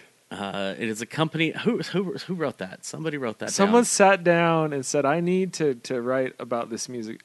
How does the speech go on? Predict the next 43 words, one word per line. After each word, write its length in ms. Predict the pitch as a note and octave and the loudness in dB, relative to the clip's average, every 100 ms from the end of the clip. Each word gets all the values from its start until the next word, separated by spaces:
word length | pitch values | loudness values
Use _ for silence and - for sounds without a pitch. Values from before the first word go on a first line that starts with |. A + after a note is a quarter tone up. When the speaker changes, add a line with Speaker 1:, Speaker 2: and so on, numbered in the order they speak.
| - | 0
Speaker 2:
Do 80 | D#3+ | 2
you 40 | |
think 200 | G#3+ A3 | 4 4
that 160 | G#3 D#3+ | 2 4
they, 200 | D3 - | 0 0
they 160 | - C3 | -2 -2
wrote 280 | B2 D3 D#3+ | 4 4 4
the 100 | C#3 | 2
original 500 | C#3 C3+ C3+ C3 A#2+ | 2 2 0 -2 -2
Wikipedia 440 | A#2 - B2+ C3+ | -4 -6 -6 -4
page, 240 | D3+ D#3+ D3+ | -2 -2 -2
or 100 | A#2 | -6
did 140 | A2+ | -4
they 120 | A2+ | -4
just 340 | G#2+ A2 - - _ - | -4 -6 -8 -12 _ -10
re-, 180 | A2+ A2 | -6 -6
revise 560 | A2+ G#2+ A2 A2 G2+ | -6 -4 -4 -4 -6
it? 140 | F2+ - | -8 -10
Speaker 1:
Yeah, 240 | A#2+ C3+ A#2+ | -2 2 4
or 140 | G#2 | 4
was 180 | A#2+ A#2 | 0 2
this 200 | C3+ B2 | 2 2
from, 400 | - C3 A#2 A2+ | 0 0 0 0
like, 280 | G2+ G2 F#2+ | -2 -4 -6
a 200 | F#2 - - - | -8 -10 -12 -2
Billboard 440 | A2+ G#2 G#2+ F#2+ | 0 2 0 0
magazine 580 | G2 G2 G2 F#2+ F2+ F2+ | -2 -2 -4 -4 -4 -6
in 120 | F2+ | -6
nineteen 420 | G2 G2 - B2 A2 | -8 -6 -6 -8 -4
eighty? 400 | A2+ - F2+ - _ _ _ _ _ _ _ _ _ _ - | -4 -4 -10 -10 _ _ _ _ _ _ _ _ _ _ -4
Speaker 2:
I, 140 | D#3+ G#3+ | 0 2
I'd 80 | E3+ | 2
Speaker 1:
It's 80 | A#3 | 0
Speaker 2:
like 80 | A#3+ | 0
Speaker 1:
from 60 | |
Speaker 2:
to 80 | F#3+ | 2
think 120 | B2+ | 2
Speaker 1:
Pitchfork. 360 | E3 B2+ F#2+ F2 - | 2 0 -2 -4 -10
It's 120 | - | -10
from 120 | A2 | -10
the 80 | F#2+ | -6
Pitchfork 480 | - F#2+ - E2 - | -6 -6 -6 -10 -10
Review. 300 | E2+ E2+ | -14 -16